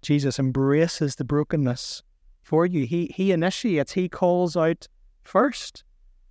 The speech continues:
And God has always initiated reconciliation with his creation. And he does it fully, and he does it finally through the work of Jesus.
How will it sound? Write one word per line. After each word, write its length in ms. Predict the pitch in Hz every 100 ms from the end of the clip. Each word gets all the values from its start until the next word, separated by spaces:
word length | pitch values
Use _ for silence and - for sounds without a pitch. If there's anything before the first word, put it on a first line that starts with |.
| - 180
And 80 |
God 220 | 180 220 208
has 100 | 185 -
always 520 | 208 247 247 226 196
initiated 600 | 185 196 - 190 165 160
reconciliation 1120 | 160 165 165 - 170 151 143 135 - 127 117 _ _ _ _ _ _ _ _ _ -
with 200 | 143 -
his 480 | 143 143 - - _ -
creation. 500 | 165 170 208 - 143 _ _ _ _ -
And 100 | 170
he 60 |
does 200 | 170 185
it 100 | 160
fully, 580 | - - 175 165 208 240 _ _ _
and 80 | 151
he 60 | 156
does 180 | 160 151
it 80 |
finally 840 | - - 185 180 190 180 151 127 - _ _ - _ -
through 160 | 151
the 100 | 143
work 260 | 135 135 -
of 120 | 127
Jesus. 640 | - 113 113 110 - -